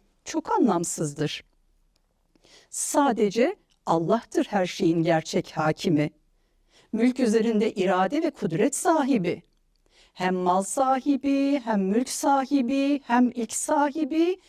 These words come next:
hem tek varisi. İnsan ise hem geçici bir heves, hem de sınırlı nefes sahibi. Rahman ve Rahim olan Allah'ın adıyla,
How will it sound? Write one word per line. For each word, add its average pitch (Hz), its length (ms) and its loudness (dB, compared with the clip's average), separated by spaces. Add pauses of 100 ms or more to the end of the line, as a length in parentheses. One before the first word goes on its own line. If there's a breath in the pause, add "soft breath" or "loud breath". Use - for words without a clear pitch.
(140)
hem 277 280 2
tek 294 380 -2
varisi. 247 640 0 (840)
İnsan 240 440 0
ise 339 280 -2 (320)
hem 247 300 2
geçici 208 440 -2
bir 240 100 0
heves, 294 600 -2 (280 soft breath)
hem 294 280 4
de 269 80 0
sınırlı 220 640 -2
nefes 214 320 -2
sahibi. 180 680 0 (1700 soft breath)
Rahman 339 680 0
ve 262 100 2
Rahim 285 340 2
olan 220 300 0
Allah'ın 226 420 0
adıyla, 220 520 0